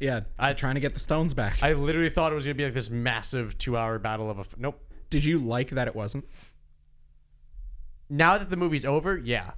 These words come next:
Speaker 1: Yeah.
Speaker 2: When the movie was happening, I was, I was actually kinda just like, "That's it?
Speaker 1: <laughs>
Speaker 2: It's over now?"
Speaker 1: Yeah, but that, I was thinking the same thing. I'm like, "So he's dead.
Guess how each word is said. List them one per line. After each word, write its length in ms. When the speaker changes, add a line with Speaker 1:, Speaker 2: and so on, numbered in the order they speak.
Speaker 1:
Yeah. 260
Speaker 2:
When 280
the 60
movie 200
was 120
happening, 340
I 120
was, 220
I 100
was 100
actually 260
kinda 220
just 180
like, 200
"That's 260
it? 360
Speaker 1:
<laughs> 100
Speaker 2:
It's 160
over 240
now?" 240
Speaker 1:
Yeah, 380
but 200
that, 180
I 80
was 120
thinking 180
the 60
same 220
thing. 200
I'm 80
like, 240
"So 180
he's 240
dead. 560